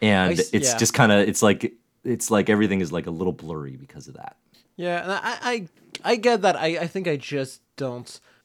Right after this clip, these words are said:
Speaker 2: I don't know, I d-, <laughs> I don't remember enough of the, the early Black Panther stuff to,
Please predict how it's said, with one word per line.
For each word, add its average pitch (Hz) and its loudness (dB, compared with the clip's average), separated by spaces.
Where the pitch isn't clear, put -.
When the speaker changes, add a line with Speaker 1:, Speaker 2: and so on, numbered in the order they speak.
Speaker 2:
I 175 2
don't 226 6
know, 208 6
I 175 8
d-, 165 -2
<laughs> - -6
I 151 2
don't 185 4
remember 147 2
enough 139 -2
of 127 -2
the, 127 -6
the 139 -10
early 143 -4
Black 139 -6
Panther 160 -8
stuff 180 -4
to, 143 -4